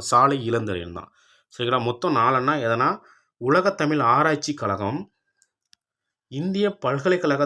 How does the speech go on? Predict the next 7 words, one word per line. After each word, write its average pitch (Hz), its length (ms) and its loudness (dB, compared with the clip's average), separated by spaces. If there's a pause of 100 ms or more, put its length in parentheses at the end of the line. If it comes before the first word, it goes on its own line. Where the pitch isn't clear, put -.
(100)
தமிழாசிரியர் 139 840 0
மன்றம், 104 400 -4 (840)
டில்லி 185 360 -2 (120)
தமிழ் 165 400 0
எழுத்தாளர் 165 600 0
சங்கம், 131 380 -4 (680)
உலக 180 400 2